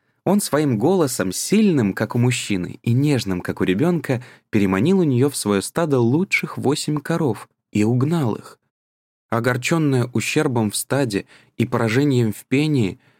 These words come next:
стала девушка молить богов, чтоб дали ей лучше птицей обернуться, чем домой вернуться.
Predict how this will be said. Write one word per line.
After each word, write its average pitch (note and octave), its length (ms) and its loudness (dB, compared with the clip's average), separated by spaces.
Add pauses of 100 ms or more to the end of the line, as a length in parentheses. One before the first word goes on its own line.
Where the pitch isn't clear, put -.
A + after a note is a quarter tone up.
(160)
стала D#3+ 320 0
девушка D3 440 0
молить C3 320 0
богов, A#2+ 500 -2 (260)
чтоб D3 280 -2
дали F3 240 2
ей D3+ 200 2
лучше D3+ 360 -2
птицей - 640 -4
обернуться, A2+ 800 -2 (260)
чем B2+ 260 0
домой B2+ 360 0
вернуться. F#2+ 680 -8